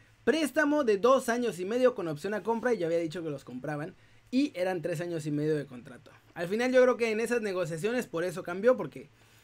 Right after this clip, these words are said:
pero les dije, se van hasta enero, van a tener que hacer toda la firma de contrato en ese momento y pasar las pruebas médicas y todo, muchachos,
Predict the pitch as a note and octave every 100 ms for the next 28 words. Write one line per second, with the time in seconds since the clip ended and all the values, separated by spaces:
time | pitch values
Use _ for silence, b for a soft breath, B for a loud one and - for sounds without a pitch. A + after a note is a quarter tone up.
0 | b - D#3+ E3+ F3+ C4 A3+ C#3+ b b
1 | - E3+ G3+ C4 A3 A#3 A3 A3 A3 B3
2 | B3+ C4 A#3 - _ _ - E3 A#3 A#3
3 | A3+ A3 G#3+ G#3+ G#3+ G#3+ G3 G#3+ G#3+ G3+
4 | G3 G#3+ G#3+ G#3+ G#3 G#3 A3 A#3 B3 B3
5 | B3+ B B B - C4 D4 G3 E3 A3
6 | F#3+ F3+ A#3 G#3+ A3+ B3+ B3 B3+ - b
7 | b _ A3 A#3 - D4 D4 C#4+ C4 B3
8 | A3 C#4 C#4 - C4+ B3+